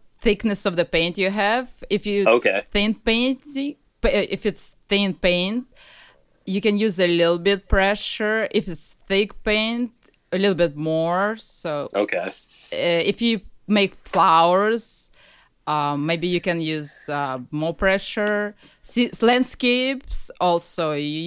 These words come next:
Speaker 1: using more pressure.
Speaker 2: Okay.
Speaker 1: So,
Speaker 2: Okay.
Speaker 1: yeah.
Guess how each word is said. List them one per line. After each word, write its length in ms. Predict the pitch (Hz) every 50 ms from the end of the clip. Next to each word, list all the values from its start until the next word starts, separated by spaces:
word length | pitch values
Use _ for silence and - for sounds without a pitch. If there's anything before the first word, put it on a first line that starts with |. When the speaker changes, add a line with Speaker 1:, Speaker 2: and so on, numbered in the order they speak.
| 196
Speaker 1:
using 240 | 190 160 180 175 165
more 180 | 160 160 156 151
pressure. 760 | - - 160 151 143 - - - - - - - - - - _ _ _ _ _ _ _ _ _ - _ _
Speaker 2:
Okay. 380 | 95 92 113 - - - - -
Speaker 1:
So, 260 | 156 151 156 151 139 -
Speaker 2:
Okay. 420 | - - 208 - - 202 - - -
Speaker 1:
yeah. 180 | 165 156 156